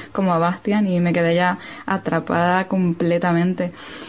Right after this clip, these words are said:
Eh, recuerdo que, bueno, llegó un momento en el que mi madre, por algún motivo, pues, ya no, no podía, eh, leerme porque tenía lío o lo que fuera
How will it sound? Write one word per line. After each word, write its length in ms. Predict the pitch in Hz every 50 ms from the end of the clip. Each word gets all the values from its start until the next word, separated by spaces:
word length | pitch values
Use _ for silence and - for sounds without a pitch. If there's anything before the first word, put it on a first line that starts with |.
| - - - - - -
Eh, 480 | - 196 185 180 175 170 170 170 165 160
recuerdo 340 | - 185 180 180 175 175 190
que, 140 | 185 196 185
bueno, 260 | 180 185 185 180 175
llegó 200 | 170 170 165 170
un 60 | 175
momento 320 | 175 180 180 190 190 - 185
en 60 | 180
el 120 | 170 170
que 80 | 175 170
mi 100 | 170 165
madre, 260 | 165 165 170 170 175
por 140 | 170 - 165
algún 200 | 165 160 170 170
motivo, 340 | 170 165 165 - 180 175 170
pues, 200 | 170 - 165 165
ya 80 | 175
no, 240 | 170 160 160 160 151 -
no 160 | - 175 170
podía, 560 | - 160 160 156 156 156 160 160 165 165 170 - - - - - -
eh, 200 | - 190 180 170
leerme 320 | 175 170 170 175 185 208 180
porque 180 | 165 151 165
tenía 320 | 160 160 160 160 165 170 165
lío 260 | 170 175 190 180 170
o 40 | 156
lo 80 | 160
que 60 | 165 170
fuera 340 | - - 202 208 226 247